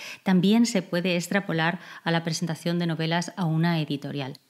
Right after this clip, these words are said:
Él nos habla de cómo atraer a los compradores de los estudios y es, eh, que su idea, eh, bueno, también, eh, indique a qué público va dirigida y cuánto más o menos puede costar.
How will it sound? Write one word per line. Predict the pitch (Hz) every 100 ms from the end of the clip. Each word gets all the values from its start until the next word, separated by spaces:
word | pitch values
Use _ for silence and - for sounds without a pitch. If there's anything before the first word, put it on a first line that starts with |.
| _ -
Él | 214 220
nos | 226 214
habla | 202 233 208
de | 160
cómo | - 196 208 214 175
atraer | 175 165 160 165 190 190 -
a | 170
los | 165 165
compradores | 165 156 160 170 190
de | 185
los | 156 -
estudios | 135 - 170 160 147 - - - - -
y | 180
es, | 165 170 -
eh, | 160 151
que | 156 147
su | 151 151
idea, | 147 190 190 170 220
eh, | 151 143 143 143 139 -
bueno, | 147 147 156 175 160
también, | 156 147 160 175 170
eh, | 170 156
indique | 180 160 175 165 185
a | 160
qué | 160 165
público | 190 185 170 165 147 -
va | 160 160 170
dirigida | 175 185 - 185 165 170 - - -
y | - 196
cuánto | 196 190 202 214
más | 165 165
o |
menos | 160 160 165
puede | 160 156 160
costar. | 147 - 139